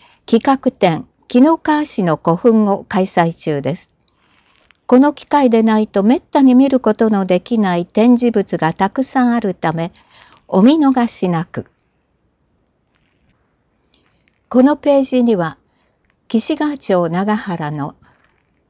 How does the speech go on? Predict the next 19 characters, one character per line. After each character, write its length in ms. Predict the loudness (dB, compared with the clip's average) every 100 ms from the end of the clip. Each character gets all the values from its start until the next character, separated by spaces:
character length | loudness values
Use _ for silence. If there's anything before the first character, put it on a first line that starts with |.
| _
双 320 | -2 0 0
子 160 | 0 -2
三 320 | -4 -2 -2
枚 260 | -2 -4
塚 300 | -8 -6 -4
古 180 | -2 -4
墳 240 | -4 -4 -6
の 80 |
写 160 | -6 -8
真 260 | -6 -8 -6
が 140 | -6
掲 200 | -6 -6
載 240 | -6 -10
さ 180 | -8 -8
れ 120 | -8
て 140 | -10 -10
い 140 | -10
ま 140 | -10
す。 120 | -14